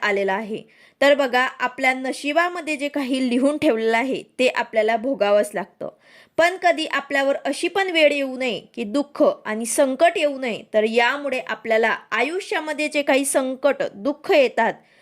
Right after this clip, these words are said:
त्यातून बाहेर निघण्यासाठी आणि दुःखांच्या काळी सुद्धा आपल्या कुलस्वामिनीनी, गणपती बाप्पांनी, आपल्या स्वामींनी आपल्या पाठीशी उभं राहण्यासाठी आपल्याला अशा शुभ दिवसांवर ते काही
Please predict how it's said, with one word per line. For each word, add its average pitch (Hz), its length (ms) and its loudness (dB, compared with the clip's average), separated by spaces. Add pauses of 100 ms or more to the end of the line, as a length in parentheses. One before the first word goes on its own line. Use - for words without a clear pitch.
(280)
त्यातून 320 460 0
बाहेर 285 420 -2
निघण्यासाठी 254 920 -2
आणि 226 240 -4
दुःखांच्या 277 680 -2
काळी 262 340 0
सुद्धा 196 460 -4 (180)
आपल्या 220 320 0
कुलस्वामिनीनी, 247 1000 -2 (200)
गणपती 247 460 2
बाप्पांनी, 233 560 0 (100)
आपल्या 220 300 2
स्वामींनी 233 680 -4 (320)
आपल्या 247 320 2
पाठीशी 262 580 -2
उभं 262 240 2
राहण्यासाठी 220 960 -2
आपल्याला 220 440 2 (120)
अशा 247 300 -4
शुभ 370 300 -8
दिवसांवर 247 540 2
ते 226 140 -6
काही 247 280 0